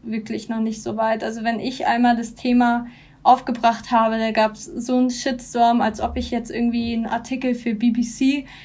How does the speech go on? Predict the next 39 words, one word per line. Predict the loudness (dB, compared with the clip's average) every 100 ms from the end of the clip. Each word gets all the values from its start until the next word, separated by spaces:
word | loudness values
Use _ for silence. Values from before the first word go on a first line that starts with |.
| -20 -14
geschrieben | -10 -2 0 2
hätte. | 0 0 0 0
Und | 0 -4
es | -6 -6
ist | 0 4
nur, | 6 6
ähm, | 6 8 6 6 2
ein | 2 2
Blog-Eintrag. | 6 6 6 0 0 4 4 4 -4 -20 -20 -20 -6
Man | 4 6 6
hat | 4
einfach | 4 2 0
ein | 0
Problem | 0 0 2 4 6
damit. | 6 4 0 0
Also | 0 2 0 4
man | 2 2
hat | -4
immer | 0 2
noch | 2 0 -2
ein | -4
Problem | -2 -2 0 0 2
mit | 0 0 -6 -20 -20 -20 0
Frauen, | 6 8 6
die | 2 0
in | 0
die | -2
Öffentlichkeit | -4 -4 -6 -2 4 4 4
gehen | -6 -4 -4
und | -4 0 0 0 2
diese | 2 4 2 -2
Probleme | -2 -2 0 0 2 2 4 2
benennen. | 2 2 2 2 0 0
Die | 2
werden | 6 6 4
irgendwie | 0 2 2 2
als | 0 0
Verräter | -2 0 0 0 2 2 2
angesehen, | 2 2 2 2 0 0